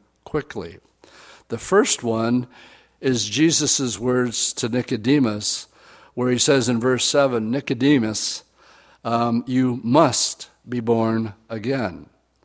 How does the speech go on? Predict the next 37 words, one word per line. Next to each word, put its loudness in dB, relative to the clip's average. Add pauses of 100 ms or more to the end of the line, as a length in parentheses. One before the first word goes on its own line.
(220)
He -10
came 0
to -2
him -2
by -4
night. -4 (600)
He -18
didn't -2
want -2
anybody -2
to -6
know -4
he -4
was -8
there, 2 (880)
and -4
he 0
wanted 0
to -2
know -2
about -2
the -6
Lord, 0 (360)
and, -2
um, 0
he -4
told -2
him -2
he -2
must -4
be -14
born -6
again. -4
Nick -10
didn't -4
get -4
it, -4